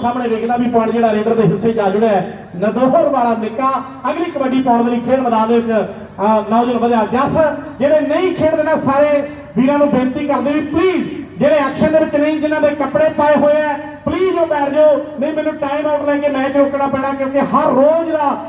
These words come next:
ਇਹ ਮੇਰੇ ਵੀਰੋ ਜਿਹੜਾ ਕੰਮ ਹੋ ਜਾਂਦਾ ਹੈ ਵੀ ਦਰਸ਼ਕਾਂ ਨੂੰ ਦੇਖਣ ਦੇ ਵਿੱਚ ਪ੍ਰੋਬਲਮ ਆਉਂਦੀ ਹੈ।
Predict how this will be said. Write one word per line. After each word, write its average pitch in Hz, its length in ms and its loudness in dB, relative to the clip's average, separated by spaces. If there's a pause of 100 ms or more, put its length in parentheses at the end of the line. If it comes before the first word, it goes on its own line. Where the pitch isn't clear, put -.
(140)
ਇਹ 294 140 2
ਮੇਰੇ 269 200 -2
ਵੀਰੋ 269 300 0
ਜਿਹੜਾ 269 200 -2
ਕੰਮ 247 240 0
ਹੋ 254 120 4
ਜਾਂਦਾ 247 220 -2
ਹੈ 247 140 0 (240)
ਵੀ 277 100 2
ਦਰਸ਼ਕਾਂ 277 400 -2
ਨੂੰ 302 120 -2
ਦੇਖਣ 277 320 2
ਦੇ 302 60 4
ਵਿੱਚ 311 140 0
ਪ੍ਰੋਬਲਮ 302 400 0
ਆਉਂਦੀ 302 260 0
ਹੈ। 285 180 0